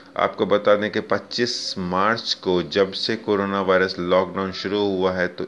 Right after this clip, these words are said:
इस दवाई का एक्सपोर्ट बंद कर दिया था भारत ने। लेकिन अभी की स्थिति देखते हुए, जो ग्लोबल पोजीशन है कोरोना वायरस की, इसमें मानवता के नाते इंडिया ने इस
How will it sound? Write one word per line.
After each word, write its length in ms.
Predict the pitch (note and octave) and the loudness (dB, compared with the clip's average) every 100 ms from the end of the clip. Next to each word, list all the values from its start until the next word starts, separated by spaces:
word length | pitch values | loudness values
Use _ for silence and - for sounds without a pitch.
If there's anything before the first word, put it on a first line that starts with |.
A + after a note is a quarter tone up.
| - | -8
इस 140 | - | -8
दवाई 480 | F2+ D#2 F2+ F#2 F#2+ | -6 0 0 2 2
का 160 | G2 F#2+ | 2 -2
एक्सपोर्ट 520 | - - - F#2+ F#2 | -2 -4 -6 -4 -4
बंद 500 | - D2+ - - A#2+ | -6 0 4 4 0
कर 260 | - A2+ G2+ | 2 2 2
दिया 260 | G2 G2 | 2 2
था 180 | F#2+ G2 | 4 0
भारत 420 | F2+ F2+ F#2 F#2 F#2+ | 0 2 2 2 -2
ने। 140 | F#2 - - - - | -4 -6 -18 -12 0
लेकिन 400 | G#2 B2+ B2 G#2+ | 4 4 2 2
अभी 260 | F#2 G#2+ B2+ | 4 4 2
की 180 | A#2+ | 0
स्थिति 300 | A2+ - A2+ | 0 -2 -2
देखते 440 | A2 G#2+ A2 - A2+ | 0 0 -2 -2 -2
हुए, 200 | G#2+ F#2+ | 0 2
जो 140 | F#2 | 0
ग्लोबल 340 | F2 G#2 G#2 A2+ | 0 0 2 0
पोजीशन 520 | A2 G#2 G#2 - G#2 | -2 -2 -2 -2 -4
है 80 | G2+ | -2
कोरोना 400 | G#2+ G#2 G#2 G2+ | -2 -2 0 0
वायरस 420 | G2+ G2+ G#2+ G#2+ | 4 4 4 -2
की, 120 | F#2 | -6
इसमें 600 | D#2 G#2+ - B2 A#2+ F2 - - - - | -4 -2 -2 0 0 -2 -6 -10 -10 -2
मानवता 520 | A2 A#2+ B2 A#2+ B2 | 2 4 2 4 2
के 180 | A#2+ A#2+ | 4 2
नाते 440 | A#2 A#2+ B2 A2 | 2 0 2 2
इंडिया 380 | G2+ G#2+ A#2+ B2 | 2 2 4 4
ने 300 | A#2+ B2 A#2 | 4 2 2
इस 360 | A#2+ - - | 0 0 -2